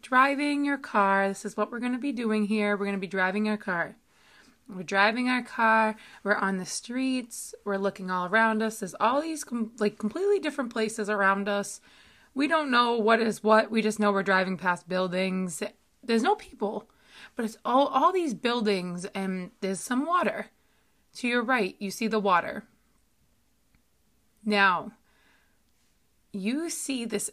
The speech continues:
interesting looking building that is on the water that has these really cool lights flashing. There's beams of light coming out of the top of the roof. It just looks like it's calling for you.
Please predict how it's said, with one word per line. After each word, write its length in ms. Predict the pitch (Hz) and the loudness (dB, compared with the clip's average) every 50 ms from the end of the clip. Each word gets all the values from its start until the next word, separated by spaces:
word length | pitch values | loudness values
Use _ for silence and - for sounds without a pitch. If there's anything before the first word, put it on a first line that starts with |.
| _ - | _ -8
interesting 760 | - 208 214 233 226 - 277 269 269 - - 269 262 262 240 | -2 0 0 0 0 -2 -4 -4 -4 -4 -2 0 0 2 2
looking 480 | 208 196 196 202 202 - 214 202 202 202 | 2 2 0 0 0 -2 0 0 0 0
building 760 | 151 - 196 185 180 175 175 180 170 165 156 - 208 196 - _ _ _ _ _ _ _ _ _ _ _ _ - | 0 0 -2 0 0 -2 -4 -8 -8 -8 -10 -10 -10 -10 -12 _ _ _ _ _ _ _ _ _ _ _ _ -8
that 100 | - 196 | -4 -4
is 160 | 196 196 - - - | -4 -4 -6 -4 0
on 240 | 247 269 339 359 339 | 2 2 2 2 -2
the 100 | 302 220 | -2 -2
water 540 | 190 175 170 175 - - - - 220 214 - _ _ _ _ _ - | 0 0 -2 -2 -2 -4 -6 -8 -8 -12 -14 _ _ _ _ _ -8
that 100 | - 196 | -8 -6
has 300 | 180 196 220 208 208 214 | -4 -2 -2 -2 -2 -2
these 200 | 220 196 - 202 165 - | -6 -6 -6 -8 -8 -6
really 300 | 233 262 302 349 359 - | -4 -4 -4 -4 -8 -10
cool 560 | - - - 262 247 247 240 240 240 233 214 | -12 -10 -4 -4 -2 -2 -2 -4 -2 0 0
lights 400 | 190 196 202 208 208 208 - - | 4 4 4 4 2 0 -4 -8
flashing. 760 | - - 202 196 190 202 208 - - 202 196 196 196 196 190 | -4 0 2 2 2 2 -2 -2 -2 -2 -2 0 -2 -2 -2
There's 240 | 180 175 180 156 165 | -4 -6 -8 -8 -10
beams 480 | 151 - 208 196 208 214 220 214 208 220 | -10 -6 -4 -2 0 2 0 0 0 -2
of 100 | 208 185 | -4 -2
light 260 | 220 208 196 202 202 | 0 0 0 0 -2
coming 300 | - - 202 196 196 196 | -6 -8 -6 -4 -2 0
out 140 | 190 196 196 | 0 0 0
of 80 | 190 | -2
the 80 | 196 180 | -4 -8
top 320 | - - 202 190 190 - | -6 -6 -6 -6 -6 -8
of 60 | - 202 | -8 -8
the 80 | 190 | -6
roof. 540 | 170 185 220 233 247 240 240 240 233 - - _ _ _ _ _ _ _ _ _ _ - | -4 0 0 0 0 0 -2 -4 -8 -10 -16 _ _ _ _ _ _ _ _ _ _ -4
It 140 | - 262 - | -4 -4 -2
just 200 | 330 320 - - | -4 -4 -2 -2
looks 220 | 254 247 - - | -2 -2 0 -2
like 140 | 240 226 233 | -2 0 0
it's 120 | 208 226 | -2 -4
calling 500 | - - - - 202 196 190 190 185 185 | -6 -10 -2 0 2 2 2 0 -2 -4
for 200 | - - - 175 | -6 -4 -4 -4
you. 360 | 165 160 170 - 220 - 220 | -4 -4 -6 -8 -8 -8 -10